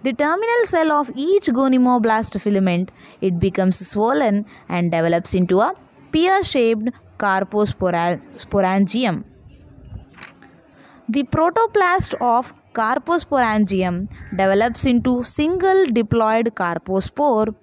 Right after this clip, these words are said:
and the carposporangium along with the gonimoblast filaments, they get enclosed within a sheath of vegetative filaments, and they form as urn-shaped body called cystocarp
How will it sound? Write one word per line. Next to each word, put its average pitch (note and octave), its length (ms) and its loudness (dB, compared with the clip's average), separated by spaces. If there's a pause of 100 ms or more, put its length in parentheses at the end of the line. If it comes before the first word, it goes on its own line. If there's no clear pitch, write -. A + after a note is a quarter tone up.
(380)
and F#3 340 -2 (180)
the G3+ 120 -4
carposporangium A#3 1300 0 (200)
along A3+ 440 2
with D4 200 0
the B3+ 100 0
gonimoblast A3 1000 2
filaments, F3+ 600 -4 (280)
they G#3 180 -2
get C#4+ 300 0
enclosed C#4 680 2
within A3 240 0
a G#3 100 2
sheath C#4 520 0
of F#3+ 260 0
vegetative G3 680 0
filaments, G3+ 480 0 (380)
and F3 260 0
they F3+ 120 2
form A3+ 500 2
as F#3+ 420 -2 (400)
urn-shaped D#4 920 0
body F#3 560 2
called F3 420 0 (300)
cystocarp A3 960 -2